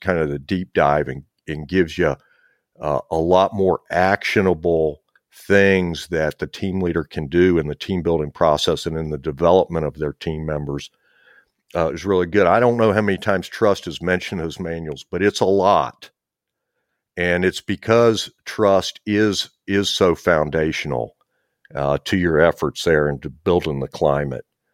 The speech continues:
Uh, so, you know, when we talk about these principles of mission command, we've got competence, trust that I mentioned, shared understanding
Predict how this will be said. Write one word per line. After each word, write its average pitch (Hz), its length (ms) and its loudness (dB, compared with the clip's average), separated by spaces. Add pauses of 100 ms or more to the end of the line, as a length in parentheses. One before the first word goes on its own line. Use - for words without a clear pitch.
(460)
Uh, 76 320 0
so, 85 460 0 (240)
you 110 100 -6
know, 90 120 0
when 87 100 -2
we 87 80 -2
talk 101 260 2
about 98 220 2
these 95 180 -6
principles 98 560 -2
of 85 60 -10
mission 95 280 -4
command, 92 320 -2
we've 87 100 2
got - 80 -6
competence, 98 640 2
trust 98 420 2
that 90 100 -2
I 87 60 2
mentioned, 90 400 -4
shared 101 340 2
understanding 98 840 -2